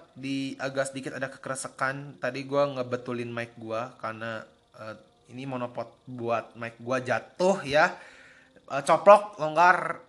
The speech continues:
belum benar-benar kepasang bagus. Jadi ini untuk sementara doang. Lanjut lagi. Ya, Iwanagara didorong oleh ayahnya dan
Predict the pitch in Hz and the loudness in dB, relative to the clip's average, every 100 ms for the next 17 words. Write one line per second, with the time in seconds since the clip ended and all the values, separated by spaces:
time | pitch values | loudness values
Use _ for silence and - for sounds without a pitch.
0 | - 147 151 147 143 143 151 151 143 - | -8 -2 0 0 -2 0 -2 -2 -6 -6
1 | 147 143 147 143 147 139 - 131 131 139 | -6 -4 -6 -6 -10 -12 -4 -4 -4 -8
2 | 139 - 127 127 135 143 143 131 120 131 | -8 -8 -8 -8 -8 -10 -12 -14 -12 -12
3 | 117 113 113 110 107 151 185 185 175 147 | -8 -6 -6 -8 -6 -4 0 2 2 0
4 | 131 131 - _ _ _ 165 202 185 - | -6 -10 -20 _ _ _ 8 8 8 2
5 | 170 175 170 170 175 156 151 165 151 156 | -4 -4 0 0 0 -2 -2 -2 -2 -2
6 | 151 151 139 143 139 - 135 135 139 139 | -2 -6 -4 -2 -2 -6 -10 -6 -2 -2
7 | 139 127 | -4 -12